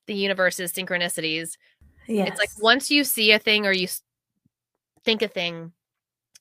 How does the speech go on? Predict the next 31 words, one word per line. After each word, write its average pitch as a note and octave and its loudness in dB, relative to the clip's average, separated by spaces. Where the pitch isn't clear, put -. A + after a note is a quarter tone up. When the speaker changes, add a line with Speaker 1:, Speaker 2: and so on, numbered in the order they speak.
Speaker 1:
it G3+ -2
starts G3 2
to G#3 -6
become F#3+ -4
more F3 -2
and F3 -2
more E3+ -4
in D#3+ -6
your D#3+ -6
awareness. A2 -10
Speaker 2:
Mm-hmm. G3+ -2
Speaker 1:
And G#3 -2
so F#3 -2
I F3+ 0
had F3+ -10
listened G3 -8
to A3+ -8
this A3+ -8
podcast, F#3 -2
and F3+ -12
then F3+ -2
it D#3 -6
was E3+ -8
just, F3 -10
like, E3+ -4
suddenly F#3+ -4
all G3 0
over G3 0
my G3 -2
Instagram. E3 -2
And F#3+ 2